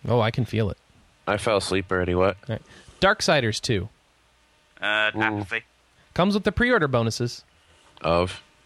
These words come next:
Speaker 3: Oh, watch
Speaker 1: Of
Speaker 3: me get.
Speaker 1: Darksiders two. <laughs> Yeah. Disney's Epic Mickey two, The Power of Two.
Speaker 2: I didn't really like
Speaker 3: Yeah.
Speaker 2: Epic Mickey, so.
Speaker 1: Well, this one's supposed to be a lot better.
Speaker 2: Oh,
Speaker 1: I
Speaker 2: wait. Disney games are the best ever.
Speaker 1: This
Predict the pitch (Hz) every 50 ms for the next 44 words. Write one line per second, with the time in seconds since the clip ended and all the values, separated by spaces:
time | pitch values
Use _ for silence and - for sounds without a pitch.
0 | _ _ - 123 135 156 147 127 107 101 113 127 120 113 135 123 123 - 98 139
1 | 135 139 127 - - 160 139 110 113 - - 139 147 - - - - - 175 -
2 | - _ _ - - - - - - - - 208 247 269 247 254 269 269 262 214
3 | 185 - - 247 - 294 254 226 233 254 247 269 269 254 - - 311 247 151 120
4 | 107 117 _ _ _ _ - - 175 - - - 302 247 175 143 147 151 - -
5 | - - 226 143 107 104 - _ _ _ _ _ _ _ _ _ _ _ _ _
6 | _ _ _ _ _ _ _ _ _ _ _ _ - - 113 - 113 107 104 -
7 | 107 110 107 104 104 101 98 98 98 90 - - - - 87 - - - - 78
8 | 78 76 - - 85 82 85 87 - - 139 139 185 - 247 226 - - 220 214
9 | - 208 196 190 170 120 139 160 175 190 160 143 160 160 - _ _ _ _ _
10 | _ _ _ _ _ _ _ _ _ _ _ _ _ _ _ _ _ _ _ _
11 | _ _ - - - - - - - - 127 147 156 160 160 131 - _ _ 98
12 | - 139 143 - 160 160 151 143 - 143 135 135 135 131 - - 120 120 117 117
13 | 117 - - 113 113 - - - - 107 101 87 76 - -